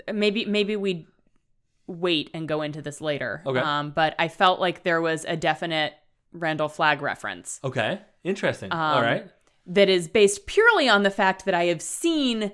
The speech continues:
Speaker 1: the nineteen ninety or the, w-, uh, the s-,
Speaker 2: Eighty.
Speaker 1: the Stand miniseries. I
Speaker 2: Okay.
Speaker 1: don't know why I was gonna say nineteen ninety-four miniseries. That's not a thing.
Speaker 2: Yeah.
Speaker 1: Um,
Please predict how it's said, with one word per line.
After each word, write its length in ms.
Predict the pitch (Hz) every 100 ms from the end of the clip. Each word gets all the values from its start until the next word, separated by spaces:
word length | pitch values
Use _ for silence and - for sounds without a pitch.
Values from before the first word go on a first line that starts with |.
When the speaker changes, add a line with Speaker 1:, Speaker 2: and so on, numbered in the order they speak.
| -
Speaker 1:
the 240 | 185 202
nineteen 320 | 208 208 208 214
ninety 240 | 196 196
or 240 | 190 180 - -
the, 420 | 185 175 170 165
w-, 180 | - 185 202
uh, 320 | 180 165 165
the 120 | 156
s-, 60 | 135
Speaker 2:
Eighty. 420 | 127 117 107 101 _ _ -
Speaker 1:
the 100 | 190
Stand 600 | - - 220 208 202 196
miniseries. 800 | 196 196 185 156 - 139 135 143
I 60 | 135
Speaker 2:
Okay. 100 | 127
Speaker 1:
don't 80 | 139
know 60 |
why 140 | 151 139
I 40 |
was 140 | 143 -
gonna 160 | 139
say 140 | 139 135
nineteen 280 | 135 135
ninety-four 680 | 135 131 131 139 143 143 - - _ _ _ - _ _
miniseries. 800 | 175 165 160 160 165 175 175 175
That's 280 | 185 170 -
not 160 | 139 135
a 40 |
thing. 360 | 147 151 156 156 - -
Speaker 2:
Yeah. 160 | 127 92 - _
Speaker 1:
Um, 440 | 185 175 156 147